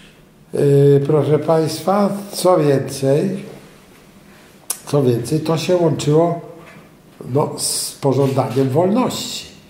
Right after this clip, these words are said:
I ten brak dóbr konsumpcyjnych, czy niedosyt dóbr konsumpcyjnych łączył się w ogóle z niedosytem wolności. Wolności prasy, wolności zebrań,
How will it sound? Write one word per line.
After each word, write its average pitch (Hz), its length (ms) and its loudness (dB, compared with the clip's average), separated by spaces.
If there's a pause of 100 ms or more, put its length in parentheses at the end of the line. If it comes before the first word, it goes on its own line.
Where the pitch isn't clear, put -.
(280)
I 123 40 -10
ten 123 220 0 (120)
brak 143 320 0 (1600)
dóbr 135 380 0
konsumpcyjnych, 127 800 -2
czy 123 120 -4
niedosyt 143 520 2 (120)
dóbr 123 180 -10
konsumpcyjnych 117 960 -8 (1400)
łączył 156 440 2
się 196 180 0
w 139 60 2
ogóle 147 320 2
z 135 120 -4
niedosytem 156 720 2
wolności. 160 840 -2 (480)
Wolności 131 960 0
prasy, 123 440 -2
wolności 131 760 -2 (600)
zebrań, 131 600 0